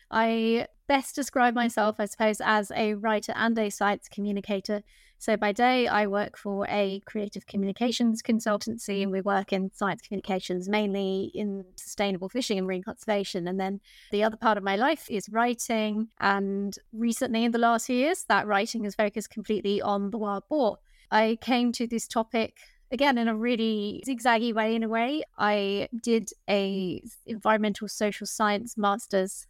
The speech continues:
at U C L in London in two thousand and fourteen, and I needed a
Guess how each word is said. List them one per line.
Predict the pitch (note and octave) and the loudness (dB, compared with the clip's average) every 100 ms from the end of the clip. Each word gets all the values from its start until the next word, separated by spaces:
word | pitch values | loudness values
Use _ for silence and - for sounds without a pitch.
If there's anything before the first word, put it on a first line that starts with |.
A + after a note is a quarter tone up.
| _ | _
at | A3+ G#3 - | -4 -4 -2
U | A3+ | -2
C | G#3+ - | -2 2
L | F#3+ F#3 | 4 4
in | F#3+ | 2
London | F#3 F#3+ F#3+ F#3 F#3+ | 0 -2 2 2 0
in | - F#3+ F#3+ | -2 -2 -4
two | - | -4
thousand | G3+ G3 F#3+ - | -2 0 0 -2
and | F3+ | -8
fourteen, | - G3+ A#3+ A3+ F#3+ - | -6 -6 0 0 0 0
and | G3 G3 F#3+ _ _ _ - | -2 -2 -6 _ _ _ 0
I | G#3 | 2
needed | G#3+ A#3+ A#3 A3 G3+ | 2 2 2 2 2
a | G3+ F#3+ | 0 0